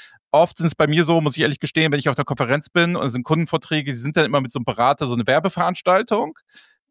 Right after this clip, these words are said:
Ihr habt das gar nicht nötig, es ist eure Veranstaltung, die Leute reden da sehr frei, <laughs> sehr ehrlich, sehr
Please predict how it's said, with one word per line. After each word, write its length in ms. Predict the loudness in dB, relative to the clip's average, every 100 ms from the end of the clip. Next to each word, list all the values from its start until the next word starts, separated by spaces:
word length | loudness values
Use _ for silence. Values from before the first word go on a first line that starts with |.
| _
Ihr 160 | 0 2
habt 160 | 2 0
das 120 | 2
gar 140 | 0
nicht 160 | 0 2
nötig, 400 | 4 4 2 -2
es 160 | -4
ist 120 | -4 0
eure 280 | 2 4
Veranstaltung, 720 | 2 2 0 2 2 2 2 -4
die 80 |
Leute 400 | 2 2 2 0
reden 180 | -4 0
da 120 | 0
sehr 320 | 0 2 2 2
frei, 380 | 0 2 2 2
<laughs> 360 | 0 0 -12
sehr 440 | -16 -8 2 4 6
ehrlich, 500 | 6 6 4 2 2
sehr 380 | -2 2 2